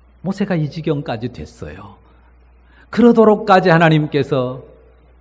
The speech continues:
사십 년을 그를 고독한 광야에 내던져 놓으셨다고요. 그것이 하나님 뜻이었습니까?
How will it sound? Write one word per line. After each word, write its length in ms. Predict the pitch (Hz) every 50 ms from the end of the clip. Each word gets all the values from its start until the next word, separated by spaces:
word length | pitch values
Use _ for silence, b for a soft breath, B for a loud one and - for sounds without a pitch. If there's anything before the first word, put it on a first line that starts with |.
| _ _
사십 440 | - - - 226 208 - - 226 208
년을 320 | 202 190 190 180 175 185
그를 200 | - 165 160 156
고독한 560 | 156 - 139 117 151 147 - - 156 139 139
광야에 500 | 131 - 110 113 113 117 117 104 101 101 104
내던져 460 | 101 139 143 233 247 247 247 240 208
놓으셨다고요. 1080 | - 170 180 170 - - 165 - - 131 120 107 113 117 117 113 117 113 117 117 120 - - - _ _ _ _ _ _ _ _ _ _ _ _ _ _ _ _ _
그것이 280 | - - 269 285 - -
하나님 360 | 220 220 240 233 233 233 233
뜻이었습니까? 960 | 240 254 247 - 247 214 208 - - 202 185 180 160 - - 175 185 214 240